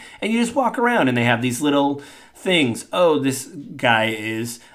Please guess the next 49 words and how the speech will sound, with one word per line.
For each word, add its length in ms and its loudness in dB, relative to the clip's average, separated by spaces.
a 180 2
blacksmith, 680 -2
and 120 -4
this 160 -4
is 280 -6
what 200 0
they 120 2
did." 520 0
Uh, 400 2
they're 260 2
basically 360 0
using 420 0
the 100 0
research 460 2
that 160 -8
they 380 -2
did 220 4
for 100 -2
the 100 -2
game 480 -2
to 120 -2
present 300 2
it 120 2
in, 100 2
like, 160 2
an 80 -4
educational 560 -4
thing. 340 -4
There's 240 6
even 300 6
a 260 4
trailer 400 0
for 440 -2
educators 520 2
to 80 -2
get 120 0
a 60 2
hold 220 -2
of 60 -4
them 140 -2
so 140 -6
they 140 -8
can 120 -2
get 120 0
a 40 -2
hold 200 -2
of 60 -2
these 180 0
tools. 400 -4